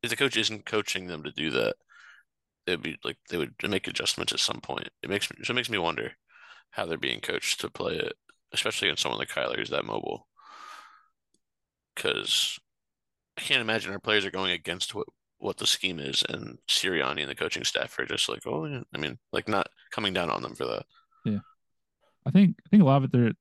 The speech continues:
Speaker 2: is, at least Matt Patricia's kinda, I think he's, like, trying to experiment. But I think that, so I think that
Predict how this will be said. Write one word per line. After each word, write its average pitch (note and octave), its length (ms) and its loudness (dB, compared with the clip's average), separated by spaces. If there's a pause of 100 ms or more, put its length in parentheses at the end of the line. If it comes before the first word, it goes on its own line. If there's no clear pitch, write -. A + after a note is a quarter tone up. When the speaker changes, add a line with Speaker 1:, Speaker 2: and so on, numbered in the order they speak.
Speaker 2:
is, A2 460 0 (500)
at - 60 0
least C#3 120 4 (280)
Matt A2 240 2
Patricia's A2+ 500 0
kinda, A2 500 2
I - 680 -20
think - 160 8
he's, D3 120 6
like, C3+ 140 4 (220)
trying B2+ 380 6
to G#2 300 2 (220)
experiment. C3 720 0 (1700)
But C3 260 4 (720)
I D#3 80 6
think A3 200 8
that, F3 80 -2
so F#3 140 6
I D#3 180 4
think A3 340 2 (720)
that D3 260 -2